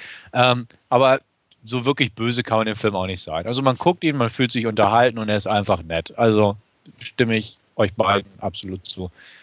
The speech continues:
Wertungstechnisch würde ich zwar nicht über eine fünf von zehn hinauskommen, aber wie gesagt, also so als nette, einmalige, ja, Zeitvertreibsunterhaltung ist es durchaus brauchbar, das Ding.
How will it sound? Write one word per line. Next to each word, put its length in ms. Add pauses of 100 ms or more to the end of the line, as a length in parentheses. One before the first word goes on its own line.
(200)
Wertungstechnisch 680
würde 140
ich 60
zwar 160
nicht 160
über 100
eine 120
fünf 200
von 200
zehn 220
hinauskommen, 720
aber 360
wie 80
gesagt, 400
also 260
so 160
als 300
nette, 360
einmalige, 760 (1000)
ja, 320 (600)
Zeitvertreibsunterhaltung 1160
ist 180
es 240
durchaus 340
brauchbar, 440
das 160
Ding. 160